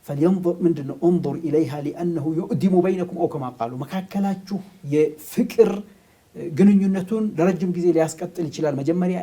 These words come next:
እይ፣ ርካባት፣ ተደሰት። የዚያን ጊዜ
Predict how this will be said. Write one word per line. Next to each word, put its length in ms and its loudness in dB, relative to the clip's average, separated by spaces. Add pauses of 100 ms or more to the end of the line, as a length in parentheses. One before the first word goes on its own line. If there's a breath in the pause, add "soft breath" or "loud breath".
እይ፣ 340 8 (680)
ርካባት፣ 680 -4 (380)
ተደሰት። 580 -12 (400)
የዚያን 480 -4
ጊዜ 320 -4